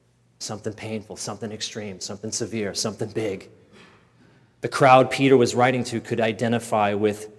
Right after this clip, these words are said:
severe. There are plenty of Christians and people in the world today, like Elizabeth, who can identify with severe, who can identify with fiery. There's some of you probably in here right now, you can identify with fiery. You're,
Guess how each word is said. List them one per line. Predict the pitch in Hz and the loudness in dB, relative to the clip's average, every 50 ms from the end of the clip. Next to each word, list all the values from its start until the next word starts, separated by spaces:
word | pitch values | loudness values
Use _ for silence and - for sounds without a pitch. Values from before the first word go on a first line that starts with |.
| - _ _ _ - | -20 _ _ _ -8
severe. | - - 120 95 92 107 110 110 104 | -6 -4 -4 -4 -4 -2 -2 0 0
There | 104 104 104 | 0 -2 -2
are | 101 | -4
plenty | 101 - - - 127 120 120 120 113 | -6 -8 -8 -6 -4 -4 -2 -2 -4
of | 110 110 - | -6 -6 -8
Christians | - - 120 117 - - 120 113 104 | -8 -6 -6 -6 -6 -6 -6 -6 -6
and | 101 95 - | -8 -12 -12
people | - - 120 117 - 107 110 | -10 -10 -8 -6 -6 -6 -6
in | - 110 107 | -6 -8 -8
the | 101 | -8
world | 98 101 107 107 104 104 | -4 -2 -2 -2 -2 -2
today, | - 113 101 110 107 90 | -6 -6 -6 -4 -4 -4
like | 98 104 113 110 110 - - - | -4 -4 -4 -4 -6 -8 -10 -12
Elizabeth, | 113 104 113 110 98 107 - 98 92 92 - _ _ _ _ _ _ _ _ _ _ - | -8 -8 -8 -8 -8 -10 -14 -14 -16 -18 -20 _ _ _ _ _ _ _ _ _ _ -4
who | 135 120 | -4 -4
can | - 127 120 | -4 -4 -4
identify | 113 113 107 107 117 110 110 107 - - 110 101 98 95 | -4 -4 -6 -6 -6 -6 -6 -6 -6 -4 -4 -2 -2 -4
with | 95 101 98 92 - - | -4 -6 -8 -8 -10 -14
severe, | - - - - - 107 98 - 110 107 - 190 - 170 - - - _ _ _ _ _ _ _ _ _ _ _ _ _ _ | -12 -8 -8 -6 -6 -6 -6 -6 -6 -4 -4 -4 -4 -6 -10 -14 -20 _ _ _ _ _ _ _ _ _ _ _ _ _ _
who | - 127 | -4 -4
can | 117 - 120 117 | -4 -2 -2 -4
identify | 110 107 98 113 110 107 - - 107 104 101 | -4 -4 -4 -4 -4 -6 -8 -6 -6 -6 -4
with | 101 101 98 - | -4 -6 -8 -10
fiery. | - - 107 104 101 95 95 | -8 -6 -4 -4 -4 -4 -6
There's | 107 110 - | -6 -6 -4
some | - 135 123 | -4 -4 -4
of | 113 110 104 | -4 -4 -4
you | 123 120 | -4 -6
probably | 120 120 123 120 107 110 104 113 123 120 | -6 -4 -6 -6 -6 -6 -8 -10 -8 -8
in | 117 | -8
here | 113 110 120 110 | -6 -6 -4 -4
right | 107 107 107 | -4 -4 -6
now, | 110 107 | -6 -8
you | 101 101 120 123 | -8 -6 -8 -8
can | - 117 120 | -6 -6 -8
identify | 110 107 95 113 110 110 104 - 110 98 95 | -6 -6 -6 -6 -6 -6 -6 -6 -6 -6 -6
with | 95 95 - | -6 -10 -8
fiery. | - 117 110 104 98 98 95 | -4 -2 -2 -2 -2 -6 -6
You're, | 95 101 | -8 -8